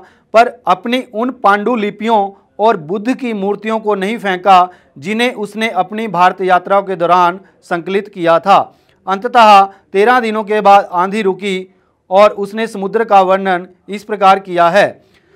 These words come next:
समुद्र असीम है। सूर्य, चांद या तारों की गति को देखे बिना यह पता लगा पाना असंभव है कि पूर्व किधर है या पश्चिम किस दिशा में है।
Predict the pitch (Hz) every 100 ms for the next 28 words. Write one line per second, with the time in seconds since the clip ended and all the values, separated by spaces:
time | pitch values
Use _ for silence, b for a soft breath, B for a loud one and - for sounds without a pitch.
0 | b b 180 196 190 240 247 180 170 202
1 | 202 214 175 127 110 _ _ _ _ _
2 | _ - 196 208 214 214 208 208 - 185
3 | 196 208 196 190 190 180 185 214 208 196
4 | 147 185 202 185 190 147 180 185 196 165
5 | 185 170 170 b b b 143 185 240 233
6 | 196 196 190 175 180 180 175 180 156 139
7 | 160 175 180 175 170 165 _ _ 180 190
8 | 175 180 190 185 160 175 175 170 170 _
9 | _ 151 170 165 165 165 185 180 185 147
10 | 156 175 156 151 147 131 -